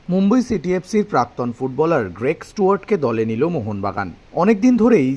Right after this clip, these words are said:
মোহনবাগান চেষ্টা করছিল তাকে দলে নেওয়ার জন্য। এবছর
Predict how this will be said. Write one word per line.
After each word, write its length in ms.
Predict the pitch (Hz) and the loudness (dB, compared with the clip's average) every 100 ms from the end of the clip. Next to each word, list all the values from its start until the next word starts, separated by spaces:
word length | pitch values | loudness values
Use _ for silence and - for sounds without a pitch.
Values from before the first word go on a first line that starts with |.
| 135 | -6
মোহনবাগান 560 | 143 151 214 214 214 220 | -6 -2 0 2 0 -2
চেষ্টা 360 | 208 131 - 127 | -2 -6 -4 -6
করছিল 420 | 131 123 - 147 185 | -6 -6 -6 -4 -2
তাকে 280 | 123 110 117 104 | -4 -6 -6 -4
দলে 200 | 120 113 | -2 -2
নেওয়ার 300 | 107 107 104 | -2 -4 -6
জন্য। 240 | 98 110 110 90 - - | -6 -6 -6 -8 -14 -10
এবছর 440 | 143 156 190 190 | -2 -2 0 0